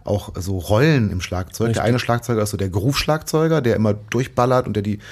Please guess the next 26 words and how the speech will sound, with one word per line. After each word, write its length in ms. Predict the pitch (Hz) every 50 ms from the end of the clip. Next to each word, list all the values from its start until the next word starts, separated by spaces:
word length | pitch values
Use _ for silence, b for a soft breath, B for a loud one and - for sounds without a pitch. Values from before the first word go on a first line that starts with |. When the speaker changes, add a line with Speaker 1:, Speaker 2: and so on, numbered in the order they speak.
| B B
Speaker 2:
Mhm. 140 | 110 107
Speaker 1:
Steady 280 | 117 139 156 110 110 107
Groove 260 | 98 104 120 135 147
spielt. 380 | - - - 156 156 156 151 B B B B B B B B _ _ _ _ _ _ _ _ _ _ _
Tja, 260 | - - 107 101 82
und 140 | 73 73 71
dann 140 | 71 80 82
gibt's 220 | 82 - - -
den 180 | - 131 131 101
anderen. 500 | - 85 80 71 65 69 69 67 65 - 120
Speaker 2:
Mhm. 380 | 113 107 98 101 104 120 156 110
Speaker 1:
Was 200 | - 107 - -
macht 380 | 85 78 78 - - - -
der? 320 | 78 76 73 73 73 78 - - B B B B B B -
Wie 100 | 101 98
würdest 180 | 107 107 110
du 40 | 113
das 80 | 101 -
beschreiben, 400 | - 95 - - 98 90 85 87
was 140 | 85 80 -
der 80 | 85 80
macht? 300 | 82 82 82 - - -
Speaker 2:
Na 100 | 113 113
ja, 140 | 131 143 139
gut, 380 | 120 151 175 135 - - -
also 360 | - 127 113 113 113 113 107